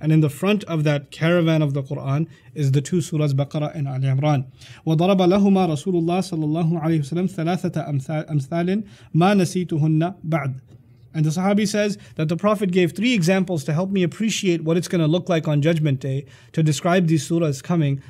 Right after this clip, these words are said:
I could never forget them. كَأَنَّهُمَا غَمَامَتَانِ. It's as though they are cl-, two clouds. We read this already. We heard this already.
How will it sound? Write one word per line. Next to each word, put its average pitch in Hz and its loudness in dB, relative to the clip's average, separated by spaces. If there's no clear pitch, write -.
I 160 -4
could 165 2
never 185 4
forget 147 -2
them. 131 -8
كَأَنَّهُمَا 180 2
غَمَامَتَانِ. 151 2
It's 165 -4
as 170 2
though 185 4
they 170 2
are 156 -2
cl-, - -12
two 170 0
clouds. 131 -2
We 151 4
read 147 -2
this 139 -6
already. 135 -2
We 131 -2
heard 139 -2
this 143 -6
already. 131 -4